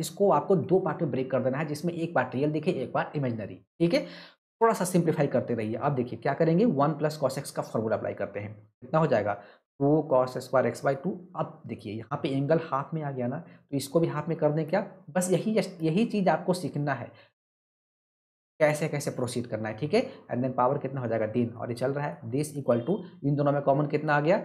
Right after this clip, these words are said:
तो टू cos x by टू, तो यहाँ पे हो जाएगा मेरे पास cos x by टू प्लस iota, और यहाँ पे हो जाएगा sin x by टू, and whole power कितना है, n, which is equal to, देखो सब मल्टीप्लिकेशन में है, तो टू to the power n कर दो,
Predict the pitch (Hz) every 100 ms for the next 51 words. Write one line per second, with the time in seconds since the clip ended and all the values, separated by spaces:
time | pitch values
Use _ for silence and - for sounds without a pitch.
0 | - - _ 139 123 - 135 139 151 151
1 | 131 123 139 - 120 120 139 135 131 170
2 | 170 127 123 127 131 131 127 123 120 123
3 | 123 120 - 127 131 - 120 139 139 139
4 | 196 - - _ 131 131 - 120 123 120
5 | 151 139 123 120 127 117 117 117 - 123
6 | 123 - 113 - 135 135 196 240 - -
7 | 123 135 131 - 127 151 165 131 131 135
8 | 113 123 123 170 - 127 120 _ _ _
9 | _ _ _ _ _ _ _ _ _ 143
10 | 175 175 170 165 196 - 160 190 185 202
11 | 208 196 190 190 185 202 185 202 160 -
12 | 151 156 143 139 147 147 143